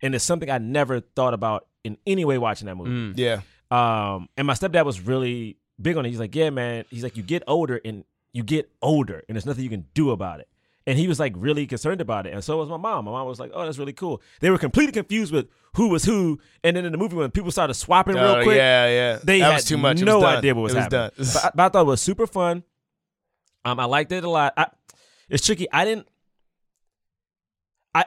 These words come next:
Speaker 1: understand that The Rock and Kevin Hart had to do something different. I wasn't a fan of what The Rock was necessarily doing. I don't think that was his wheelhouse. But I did like Kevin Hart having a voice 'cause in the first one, he was just Kevin Hart.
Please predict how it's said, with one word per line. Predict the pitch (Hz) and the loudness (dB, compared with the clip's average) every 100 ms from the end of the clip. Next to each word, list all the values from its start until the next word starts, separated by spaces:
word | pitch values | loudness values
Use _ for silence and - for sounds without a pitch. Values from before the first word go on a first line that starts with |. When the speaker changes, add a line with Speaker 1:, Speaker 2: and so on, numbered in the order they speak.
| - | 0
Speaker 1:
understand | 220 220 220 170 - 160 151 147 139 | -2 2 -2 -2 -4 0 0 0 -2
that | 127 98 | -4 -4
The | 113 | -6
Rock | 113 135 - | 0 0 0
and | 113 | -8
Kevin | 135 127 | -8 -8
Hart | 110 117 110 | -4 -2 -2
had | 107 | -8
to | |
do | 92 113 | -8 -8
something | 117 95 | -8 -8
different. | 110 110 143 - | -8 -6 -8 -6
I | 113 | -6
wasn't | 101 156 156 139 | 0 0 0 -4
a | |
fan | - 131 | -6 -6
of | 123 104 | -6 -6
what | 113 | -6
The | 98 | -8
Rock | 82 95 123 - | -8 -4 -4 -4
was | 135 | -10
necessarily | 147 143 147 160 160 | -8 -8 -4 -4 -4
doing. | 160 175 180 - | -4 -4 -4 -6
I | |
don't | 127 | -6
think | 127 104 | -8 -4
that | 117 120 | -4 -4
was | 110 | -8
his | 110 87 | -10 -8
wheelhouse. | 117 131 147 170 - _ _ - | -6 -2 -2 -4 -10 _ _ -2
But | |
I | 127 | -2
did | 98 160 180 | 0 0 2
like | 170 - | 0 0
Kevin | 165 143 | -4 -2
Hart | 139 131 | -4 -2
having | 135 123 | -2 -4
a | |
voice | 113 127 | -2 -2
'cause | - 120 | -2 -8
in | |
the | 113 | -6
first | - 202 156 | -4 -4 -4
one, | 120 | -6
he | 160 | -2
was | 156 127 | 0 -2
just | 123 | -4
Kevin | 139 117 | -4 -2
Hart. | 110 135 160 | 0 0 -2